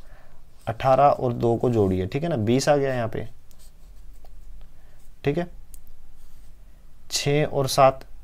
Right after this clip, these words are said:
इनकी गुना कीजिए, बयालीस, बयालीस में चार ऐड कर दीजिए, छियालीस, ठीक है। थर्ड कॉलम पे रूल लगाइए, आठ और पाँच की गुना चालीस, चालीस में तीन ऐड कर दीजिए, तिरतालीस, ठीक है। तो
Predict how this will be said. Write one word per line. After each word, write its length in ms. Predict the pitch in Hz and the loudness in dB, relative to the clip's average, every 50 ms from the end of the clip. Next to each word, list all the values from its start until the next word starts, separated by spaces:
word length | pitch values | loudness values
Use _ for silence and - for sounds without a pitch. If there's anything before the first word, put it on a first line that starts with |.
| - - - - - - - - - - - - | -14 -14 -14 -14 -14 -14 -14 -14 -14 -12 -6 -4
इनकी 180 | 131 131 127 139 | -2 0 2 2
गुना 240 | 123 131 131 131 127 | 4 4 4 4 4
कीजिए, 240 | 127 127 120 127 127 | 4 4 4 4 4
बयालीस, 540 | 120 113 117 120 127 143 160 160 - - - - - - - - - - - - - - - - - | 6 8 10 10 10 10 8 4 0 -4 -10 -12 -14 -12 -12 -12 -12 -12 -12 -10 -10 -10 -8 -6 -2
बयालीस 380 | 107 113 120 120 120 123 123 127 | 2 6 6 8 8 6 4 2
में 120 | 135 127 | 0 0
चार 260 | 123 - 123 120 120 | 2 6 8 8 8
ऐड 200 | 120 117 113 113 | 8 6 4 4
कर 140 | 113 113 110 | 4 4 4
दीजिए, 280 | 104 107 110 107 120 131 | 4 4 4 4 2 0
छियालीस, 520 | 120 - - - 82 90 98 - - - - - - - - - - - - - - - - - - - | -2 -2 -2 -2 -2 -2 -4 -6 -8 -12 -16 -16 -16 -16 -16 -14 -14 -14 -14 -14 -14 -16 -16 -16 -8 -4
ठीक 140 | - 143 143 | -2 -2 0
है। 120 | 156 147 - - - - - - | -2 -4 -6 -10 -12 -12 -4 2
थर्ड 180 | - 135 131 127 | 4 4 4 6
कॉलम 300 | - 131 127 127 127 120 | 6 4 4 4 4 4
पे 100 | 131 127 | 4 4
रूल 180 | 127 127 120 123 | 4 4 4 4
लगाइए, 300 | 120 117 113 117 123 120 - - - - - - - - - | 4 2 2 2 0 -4 -6 -14 -16 -16 -16 -16 -2 6 8
आठ 240 | 123 127 135 - - | 10 10 10 10 8
और 80 | 143 123 | 2 4
पाँच 260 | - 131 131 127 - | 4 4 4 4 2
की 100 | - 139 | 0 0
गुना 200 | 127 131 131 127 | 2 2 2 0
चालीस, 500 | 123 - - 127 120 135 156 156 - - - - | 0 6 8 8 10 10 8 2 0 -4 -4 0
चालीस 380 | - 120 117 120 123 120 - | 4 6 6 6 4 2 0
में 140 | 127 127 131 | -2 -2 -2
तीन 280 | 131 - 123 123 123 120 | -2 0 0 0 2 2
ऐड 160 | 117 113 113 | 2 2 2
कर 180 | 110 120 110 107 | 2 2 2 2
दीजिए, 280 | 104 113 110 110 120 | 2 2 2 2 2
तिरतालीस, 680 | 117 - 107 95 - - 87 87 90 87 - - - - - - - - - - - - - - - - - - - - - - - - - - - - - - - - - - - - - - - - - - - - - - - | 0 0 -2 -2 0 -2 -2 -2 -2 -4 -8 -10 -14 -14 -14 -14 -16 -16 -18 -16 -14 -12 -12 -12 -12 -14 -14 -14 -14 -14 -14 -14 -16 -16 -18 -18 -16 -16 -16 -16 -16 -16 -16 -16 -16 -16 -14 -14 -14 -14 -12 -12 -12 -10 -6 -2 0
ठीक 120 | 131 135 | 0 2
है। 120 | 165 175 - - - - - - | 0 -2 -4 -8 -14 -14 -8 -4
तो 100 | - 123 | -2 -2